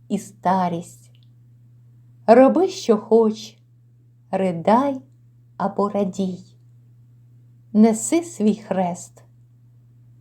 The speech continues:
все інше — позосталість.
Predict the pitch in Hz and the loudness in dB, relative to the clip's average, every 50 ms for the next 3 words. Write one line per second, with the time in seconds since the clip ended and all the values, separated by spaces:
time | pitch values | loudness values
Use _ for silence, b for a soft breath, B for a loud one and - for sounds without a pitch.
0 | - - - - - 214 196 190 190 220 262 269 262 254 254 - - - 175 170 | -20 -20 -4 2 2 4 4 4 4 4 4 2 2 0 -4 -6 -10 -10 -10 -10
1 | 175 - _ _ _ _ _ _ _ _ _ _ _ _ _ _ _ - 208 208 | -10 -14 _ _ _ _ _ _ _ _ _ _ _ _ _ _ _ -2 -2 -2
2 | - 214 214 - - - - 196 185 185 180 180 180 180 - - - - - - | -2 -4 -6 -8 -10 -8 -6 -4 -4 -4 -6 -6 -8 -12 -14 -18 -20 -20 -20 -20